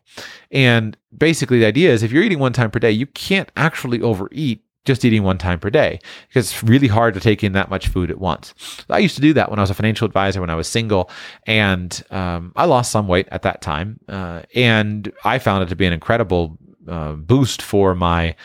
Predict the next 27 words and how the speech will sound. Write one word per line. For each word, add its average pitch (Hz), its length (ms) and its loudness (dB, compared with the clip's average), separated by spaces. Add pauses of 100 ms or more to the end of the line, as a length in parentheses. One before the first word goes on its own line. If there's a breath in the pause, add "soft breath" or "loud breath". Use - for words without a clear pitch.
(360 loud breath)
uh, 69 460 -16 (160)
for 107 180 0
my 85 280 2
work, 123 500 0
because 92 240 0
I 82 100 2 (140)
saved 98 260 0
a 92 60 -2
lot 78 140 -2
of 73 60 -8
time. 92 400 -2 (380 loud breath)
The - 80 -4
problem 180 400 0
wa-, 127 160 0
that, 107 320 -2
that 123 100 4
I 156 80 2
found 104 240 0
with 87 140 -4
it - 80 -4
was, 98 140 -4
one, 117 280 4
I 104 40 6
was 95 140 2
hungry 107 360 2
a 67 80 -6
lot - 320 -10